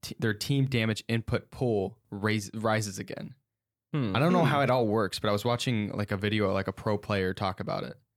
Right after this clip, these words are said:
Speaker 2: They probably play the, uh, the ranked matches.
Speaker 1: Probably,
Speaker 3: Oh,
Speaker 1: yeah.
Speaker 3: definitely. I know,
Speaker 1: It's
Speaker 3: I know, like, Shroud, he got to the max in the ranked series.
Speaker 1: He doesn't play it
Speaker 3: Hmm.
Speaker 1: anymore, does he?
Speaker 3: No, he doesn't. He usually plays Valorant now.
Speaker 1: Hmm.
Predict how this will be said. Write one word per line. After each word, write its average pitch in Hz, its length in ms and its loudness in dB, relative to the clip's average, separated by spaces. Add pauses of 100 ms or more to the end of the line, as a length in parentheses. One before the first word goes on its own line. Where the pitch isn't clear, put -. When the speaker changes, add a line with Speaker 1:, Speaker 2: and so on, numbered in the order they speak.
(140)
Speaker 2:
They 131 80 0
probably 127 240 2
play 120 240 2
the, 113 240 0
uh, 107 180 0 (120)
the 123 100 0
ranked 110 320 -2
matches. 107 480 -2
Speaker 1:
Probably, 113 400 4
Speaker 3:
Oh, 107 40 4
Speaker 1:
yeah. 101 80 2
Speaker 3:
definitely. 101 300 0 (160)
I 120 100 0
know, 151 340 4
Speaker 1:
It's - 80 0
Speaker 3:
I 120 60 2
know, 131 200 0
like, 113 180 0
Shroud, 107 640 -4 (180)
he - 160 -6
got 120 200 0
to 104 260 -4 (120)
the 110 80 -2
max 104 440 -4
in 107 80 -8
the 104 60 -12
ranked - 280 -12
series. - 560 -14 (320)
Speaker 1:
He - 100 -2
doesn't 151 200 2
play 107 140 2
it - 20 2
Speaker 3:
Hmm. 101 80 -4
Speaker 1:
anymore, 92 260 -6
does 95 140 -8
he? 113 200 -10
Speaker 3:
No, 113 260 -2
he 123 120 -12
doesn't. 95 440 -14
He 135 120 -6
usually 131 320 0
plays 110 260 -4
Valorant 107 380 -2
now. 117 220 -8 (400)
Speaker 1:
Hmm. 107 160 -4